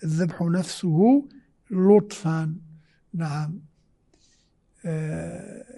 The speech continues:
العلم باللطف، آه، أنت من يدريك أن هذا الذبح ليس من مصادق اللطف؟ لأن الله تعالى يعلم. قلت لكم العلم الإجمالي يكفي في ماهية اللطف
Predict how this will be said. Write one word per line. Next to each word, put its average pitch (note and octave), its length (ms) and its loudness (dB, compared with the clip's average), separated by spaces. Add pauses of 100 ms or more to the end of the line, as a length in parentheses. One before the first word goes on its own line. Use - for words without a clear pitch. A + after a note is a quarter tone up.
(140)
العلم E3 380 -2
باللطف، A#3 540 -2
آه، B3+ 260 -8 (1400)
أنت - 140 -10
من G#3 260 2
يدريك F3+ 460 2
أن E3 200 -2
هذا D#3+ 460 -2
الذبح F3+ 400 -4
ليس F#3 340 -4 (840)
من F#3 480 0
مصادق F3+ 800 0
اللطف؟ D#3+ 640 0 (100)
لأن D3+ 100 -6
الله E3 200 0
تعالى G3+ 340 0
يعلم. D#3 340 -4 (100)
قلت G#3+ 220 2
لكم F3 400 0
العلم F#3 320 0
الإجمالي F#3+ 480 0
يكفي - 320 -8 (840)
في F3+ 180 -2
ماهية F3+ 420 2
اللطف D#3 600 -8